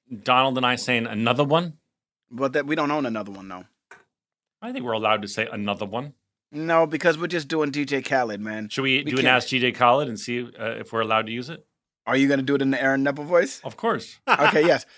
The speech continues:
Speaker 2: We should ask D J Khaled.
Speaker 1: Okay, you go ahead,
Speaker 2: D-,
Speaker 1: ask it.
Speaker 2: D J Khaled, would you be upset if we used "Another one"?
Speaker 1: Uh, not at all, Donald.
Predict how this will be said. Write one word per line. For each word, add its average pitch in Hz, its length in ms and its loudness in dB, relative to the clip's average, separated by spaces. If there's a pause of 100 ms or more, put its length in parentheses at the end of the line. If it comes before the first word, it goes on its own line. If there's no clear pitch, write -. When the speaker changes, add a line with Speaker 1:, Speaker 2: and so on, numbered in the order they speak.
(160)
Speaker 2:
We 175 100 4
should 180 160 4
ask 165 200 8
D 175 100 2
J 147 160 2
Khaled. - 240 6
Speaker 1:
Okay, 120 120 2
you 139 160 -2
go 143 60 0
ahead, 131 140 4
Speaker 2:
D-, 113 60 4
Speaker 1:
ask 120 180 2
it. - 40 -10
Speaker 2:
D 247 140 4
J 220 200 8
Khaled, 175 380 6 (260)
would 180 180 6
you 254 100 4
be 240 220 0
upset 196 480 4
if 160 180 -4
we 196 120 -2
used 180 600 -4 (220)
"Another 185 480 8
one"? 135 400 -2 (220)
Speaker 1:
Uh, 220 80 6
not 240 200 6
at 226 140 0
all, 254 340 8
Donald. 233 540 6